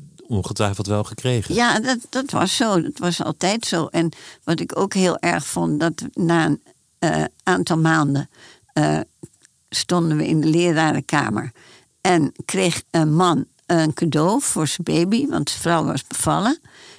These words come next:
Speaker 2: En, eh, Alice was ook bevallen. En daar had niemand het over, maar helemaal niemand.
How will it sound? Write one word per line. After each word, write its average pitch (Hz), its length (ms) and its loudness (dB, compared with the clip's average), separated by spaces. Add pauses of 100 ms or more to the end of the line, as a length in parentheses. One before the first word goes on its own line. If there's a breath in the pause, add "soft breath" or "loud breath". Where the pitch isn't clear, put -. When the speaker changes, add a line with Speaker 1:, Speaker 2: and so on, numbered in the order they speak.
(160 loud breath)
Speaker 2:
En, 175 380 0
eh, 160 120 0 (120)
Alice 190 340 -2
was 160 200 -2
ook 175 160 -4
bevallen. 196 400 -2
En 170 200 -2 (720)
daar 202 220 -2
had 240 180 0
niemand 262 320 2
het 151 160 -2
over, - 320 -4
maar - 160 -2
helemaal 233 320 0
niemand. 170 440 0